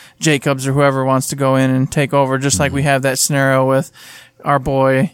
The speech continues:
Speaker 1: Reese and Atlas and, of course, Maliwan.
Speaker 2: Mm-hmm.
Speaker 1: So they don't
Speaker 2: No,
Speaker 1: want
Speaker 2: hey,
Speaker 1: that.
Speaker 2: yeah, and we see Jacobs. Hey, you mentioned him. Duh. They're all over that one planet. Gee
Speaker 1: Mm-hmm.
Speaker 2: whiz.
Speaker 1: Yes. So we don't wanna repeat that. I get it.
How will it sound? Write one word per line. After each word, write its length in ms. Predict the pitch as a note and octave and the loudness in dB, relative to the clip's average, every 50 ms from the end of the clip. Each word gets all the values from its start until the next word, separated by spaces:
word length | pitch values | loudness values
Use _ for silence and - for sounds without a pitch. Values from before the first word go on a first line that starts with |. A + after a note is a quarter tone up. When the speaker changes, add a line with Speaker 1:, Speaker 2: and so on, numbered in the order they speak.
| _ - | _ -2
Speaker 1:
Reese 600 | E3 G#3+ B3 G#3 F#3 G3+ G3+ - - - - - - | 0 0 2 2 2 2 2 0 -2 -2 -4 -10 -10
and 260 | - C#3+ C#3+ C#3 C3+ | -6 -4 -2 0 0
Atlas 440 | C3+ C3+ B2+ A2 C3+ C#3 C#3+ - - | 0 0 0 0 0 0 0 -2 -2
and, 240 | D3 C#3 C3+ C3 C3 | -2 -2 0 0 0
of 80 | B2+ - | -2 -2
course, 220 | - C#3 B2+ - | -2 -4 -4 -2
Maliwan. 540 | - G3 A3+ A3+ F#3 D3 C3+ C3 C3 C3 C3+ D3 | 0 0 2 4 2 2 2 2 2 2 2 0
Speaker 2:
Mm-hmm. 100 | C#3 - _ _ _ | -2 -4 _ _ _
Speaker 1:
So 380 | - - C#3 B2+ B2 B2+ - - _ _ - | -8 -4 -4 -2 -4 -4 -8 -14 _ _ -2
they 120 | G#3+ A#3 | 0 2
don't 100 | A3+ F3 | 2 2
Speaker 2:
No, 60 | E3+ E3 | 2 2
Speaker 1:
want 120 | D3 D#3+ | 2 2
Speaker 2:
hey, 100 | F#3 F#3+ D3 | 2 2 2
Speaker 1:
that. 100 | G#2+ - | 0 0
Speaker 2:
yeah, 180 | B2 C#3+ D#3 | 0 2 2
and 280 | D3+ C#3+ C3 C#3+ D#3 D3+ | 2 2 2 0 0 2
we 80 | C#3+ C#3 | 0 0
see 180 | - - D#3+ | 0 0 -2
Jacobs. 480 | B2+ - C#3+ D#3+ E3 - C3 A#2+ A2+ - | 0 0 0 0 0 -2 -4 -6 -4 -2
Hey, 100 | - D#3+ | 0 0
you 120 | D3 B2+ A#2+ | 2 2 2
mentioned 280 | C3+ D3 D3+ - - A#2+ A2+ | 0 0 0 -2 -4 -4 -4
him. 40 | A2 | -2
Duh. 300 | G2 B2 C#3 C#3 C3 A#2+ - _ _ _ _ | -2 0 0 0 0 -2 -4 _ _ _ _
They're 140 | - B2+ C3 | -4 -2 0
all 160 | B2+ C3 C3+ | 2 2 2
over 160 | C#3 C#3 C3 B2 | 2 2 0 0
that 120 | B2 A#2+ A2+ | 0 0 0
one 140 | B2 B2 A2+ | -2 -4 -4
planet. 400 | - C3 C3+ C#3+ C3+ A#2 A#2 - - | -2 -2 -2 0 0 -2 -4 -4 0
Gee 40 | - D#3+ | 2 2
Speaker 1:
Mm-hmm. 340 | D#3 D#3 D3+ C#3+ C3 - | 2 4 2 2 2 2
Speaker 2:
whiz. 340 | D3+ F3+ F#3+ G3+ - - - _ _ _ _ - | 2 2 2 0 -2 -4 -10 _ _ _ _ -4
Speaker 1:
Yes. 520 | D#3 C#3+ A#2 - - - - - - - _ _ - | -2 -2 -2 -4 -6 -8 -6 -6 -8 -8 _ _ -10
So 180 | - - F3+ | -4 -2 0
we 100 | F#3+ G3+ | 2 2
don't 120 | G#3+ A3+ A3 | 4 4 4
wanna 120 | G#3 G3+ F#3+ | 2 2 2
repeat 220 | E3+ - F#3 C#3+ | 2 2 0 0
that. 120 | C3+ A#2+ A#2+ | 2 0 0
I 100 | C#3 E3 | 0 0
get 240 | E3 D3 D3 C3+ B2 | -2 -2 -4 -6 -6
it. 120 | A#2 - | -6 -12